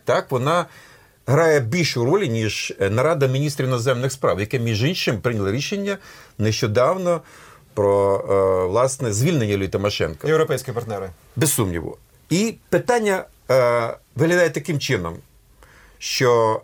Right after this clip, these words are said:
Speaker 1: Європа, Європейський Союз і С Ш А пішли на угоду з Україною. З точки зору угоди, як це перекласти російською мовою, зрозуміліше, це зділка, да? Ми не хочемо аналізувати ступінь виконання вами критерію Фюле.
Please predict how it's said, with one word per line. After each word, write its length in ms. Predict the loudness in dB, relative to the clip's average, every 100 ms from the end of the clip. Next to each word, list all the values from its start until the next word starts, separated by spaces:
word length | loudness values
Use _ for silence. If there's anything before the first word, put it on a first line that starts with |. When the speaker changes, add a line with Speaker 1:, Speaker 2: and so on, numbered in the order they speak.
| -6
Speaker 1:
Європа, 600 | -2 2 4 2 2 2
Європейський 500 | 2 2 0 0 -4
Союз 440 | -2 -2 -2 -6 -20 _
і 280 | -4 -2 -4 -10 _ _ _ -10
С 160 | -4 -2
Ш 200 | 0 -2
А 20 |
пішли 520 | -2 -2 0 2 0 -2 -16 -20 -20 -8
на 180 | 0 4
угоду 540 | 4 4 2 0 -4 -4
з 140 | -4
Україною. 600 | 0 0 0 -2 -6 -10 -14
З 80 | -6
точки 260 | -4 0
зору 220 | 0 0 0
угоди, 480 | 0 2 2 0 -4 -10 -20 -10 -4
як 120 | -2
це 100 | 0
перекласти 320 | 2 2 2
російською 380 | 0 0 0 0
мовою, 180 | 2 2
зрозуміліше, 540 | 0 2 2 0 -2
це 140 | -4 -4
зділка, 480 | 0 0 0 -2 -2
да? 260 | 0 -2 -8 -20 -20 -20 -18 -2
Ми 340 | 2 4 2 0
не 220 | 0 2
хочемо 540 | 2 0 0 -2 -2 0
аналізувати 800 | 0 0 0 2 2 0 -2 -6
ступінь 300 | -4 -4 -2
виконання 540 | 0 0 0 0 0
вами 340 | 0 0 -2 -2
критерію 500 | -4 0 0 0 -4
Фюле. 380 | -4 -2 -4